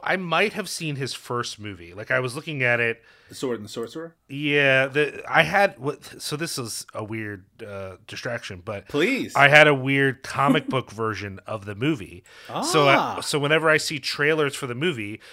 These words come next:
Speaker 1: I can never remember if I'm, what I'm remembering is the comic book version or
Speaker 2: Nice.
Speaker 1: the movie itself. So
Speaker 2: My brother's had a,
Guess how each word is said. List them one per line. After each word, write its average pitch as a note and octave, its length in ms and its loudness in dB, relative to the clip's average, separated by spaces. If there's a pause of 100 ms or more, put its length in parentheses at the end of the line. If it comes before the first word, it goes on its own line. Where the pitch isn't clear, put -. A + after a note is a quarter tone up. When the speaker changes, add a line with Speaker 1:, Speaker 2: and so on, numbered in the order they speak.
(160)
Speaker 1:
I B2+ 100 -4
can C3+ 140 -8
never D#3 240 0
remember C#3+ 340 -2
if C3 120 -10
I'm, A#2+ 100 -4
what B2 160 -2
I'm A#2+ 120 -4
remembering A#2 640 -6
is A2 340 -10
the G2+ 160 -10
comic B2+ 460 -12
book E3+ 200 -16
version F3+ 500 -14 (360)
or - 180 -6 (100)
Speaker 2:
Nice. A#2 120 -4
Speaker 1:
the A2 80 -6
movie A#2+ 340 -4
itself. - 520 -10 (140)
So G#2+ 280 -8
Speaker 2:
My C#3+ 100 -2
brother's E3 320 4
had C#3+ 180 2
a, B2 180 -2